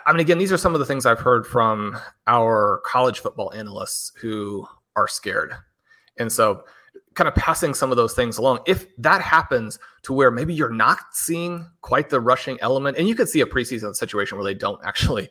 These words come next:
<laughs> lean into that. They don't want to give him extra hits. So you're not necessarily getting information.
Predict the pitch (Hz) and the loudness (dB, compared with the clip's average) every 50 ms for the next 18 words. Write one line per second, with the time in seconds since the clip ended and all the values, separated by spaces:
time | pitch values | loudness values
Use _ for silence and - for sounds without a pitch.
0 | - - - - _ 107 113 107 95 98 107 98 92 95 - - - 107 110 104 | -16 -20 -20 -16 _ -6 -6 -4 -2 -4 -4 -4 -6 -8 -8 -6 -6 -6 -6 -4
1 | 87 107 104 98 104 104 98 - 107 90 101 - - - - 104 123 101 - - | -4 -6 -6 -4 -4 -6 -6 -6 -8 -8 -8 -8 -8 -10 -2 -2 -2 -2 -2 -2
2 | - 110 104 - - - _ 147 170 175 131 156 139 127 107 - - 135 131 123 | -2 -2 -2 -2 -4 -10 _ -2 0 0 0 0 0 -2 -2 -2 0 0 0 0
3 | 117 101 113 107 104 98 95 101 - - 98 101 113 113 - - 90 | 0 -2 -2 -4 -4 -6 -10 -14 -14 -12 -8 -6 -6 -6 -6 -8 -10